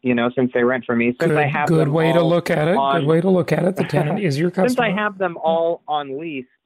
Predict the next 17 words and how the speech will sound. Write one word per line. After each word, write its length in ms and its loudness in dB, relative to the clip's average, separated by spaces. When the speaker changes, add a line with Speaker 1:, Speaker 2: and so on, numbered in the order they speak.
Speaker 1:
the 180 -4
thing 200 -2
that 180 0
I 80 2
did 220 -2
that 120 -4
was 160 -18
kind 160 -10
of 60 -14
fun 360 0
was 180 0
I 180 0
added 320 0
up 160 -2
all 220 0
the 100 -6
time 480 -2